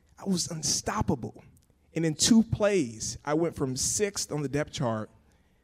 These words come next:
to competing with a high school All-American for the starting position, which I eventually won. Booyah!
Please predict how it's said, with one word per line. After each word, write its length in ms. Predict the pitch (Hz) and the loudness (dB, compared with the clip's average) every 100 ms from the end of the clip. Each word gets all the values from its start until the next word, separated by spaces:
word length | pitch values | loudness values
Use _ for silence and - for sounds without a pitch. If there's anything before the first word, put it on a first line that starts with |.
| - | -6
to 100 | 147 | -4
competing 400 | 139 - 190 185 | -2 0 2 4
with 100 | 147 | 4
a 40 | |
high 240 | 127 - 165 | 2 -2 0
school 300 | 165 170 131 | 4 4 6
All-American 800 | 139 131 127 131 123 123 120 127 - _ | 4 2 2 2 2 0 -2 -6 -14 _
for 140 | - 123 | -10 -6
the 60 | |
starting 400 | 107 - 127 123 | -4 0 0 0
position, 580 | 117 107 110 - 107 104 - _ _ _ _ _ _ _ | -2 -4 -4 -6 -6 -8 -12 _ _ _ _ _ _ _
which 240 | 135 110 - | -6 -6 -8
I 260 | 123 127 104 - - _ | -12 -12 -14 -18 -20 _
eventually 640 | 180 165 - 120 113 101 120 - _ _ - | -4 -4 -2 -2 -2 -6 -10 -18 _ _ -20
won. 380 | - 95 76 - _ _ _ _ - | -10 -10 -10 -16 _ _ _ _ 8
Booyah! 480 | - 466 262 202 - | 12 12 12 4 0